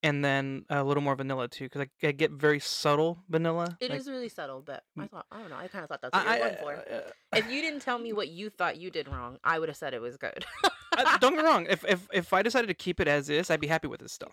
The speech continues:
Speaker 1: You
Speaker 2: Yeah.
Speaker 1: know, like, like I said,
Speaker 2: I
Speaker 1: maybe
Speaker 2: like it.
Speaker 1: minor tweaks in the, in the making of it, but
Speaker 2: Mm-hmm.
Speaker 1: not in the ingredients itself.
Speaker 2: And I don't
Speaker 1: So
Speaker 2: like beer, y'all. I do like a dark beer because I think it tastes different than regular beer.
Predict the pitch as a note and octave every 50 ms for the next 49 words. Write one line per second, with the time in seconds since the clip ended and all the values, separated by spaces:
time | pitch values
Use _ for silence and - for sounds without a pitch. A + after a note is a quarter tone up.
0 | _ _ _ - E3 E3 C#3+ C#3 C#3+ D3 D3 D#3 F3 D#3 E3 F#3 E3+ D#3+ F3+ F3+
1 | G3+ F#3+ E3+ F3 F3 F#3 F3+ F#3 F#3 F3 E3+ E3 - _ - - - - - -
2 | - - _ _ _ _ _ _ - - G3 F#3 - - F3+ E3 D3 - - -
3 | _ - D#3+ D#3 D3 D3 D3 D3+ F3 G3 - A#3+ A#3+ A#3+ B3 C4 D4 D#4+ E4+ D#4+
4 | - F3 E3+ D3+ D3 D3+ D3+ D3+ D3+ D3+ B2+ C#3+ D3 D3 C#3 C#3 C3+ C#3 C#3+ C#3+
5 | C#3 C3 C3 - B2 A#2+ - - C#3+ C3+ A2+ - A#2+ A#2+ - G3 A3 A3 A3 A3
6 | A3 - - - G#3 G3 F3 E3+ F3 E3 D#3 D3 D3 C3+ C3 - - F3+ F3+ D#3
7 | F3+ G#3+ A#3 A#3 A3+ C4 - B3 G#3+ D3+ - D3 C3 D#3+ - _ - A3 A3 G#3
8 | G3+ F3+ G3 E3+ F3 F3 F#3+ F#3+ F#3+ F3+ - - F#3 F3+ - - - F3 D#3+ E3
9 | D#3+ D3+ - - D3+ D3 D3 C#3+ C#3+ C#3+ C#3 C3 C3+ C3 B2+ A2 B2 - C3 -
10 | - - - -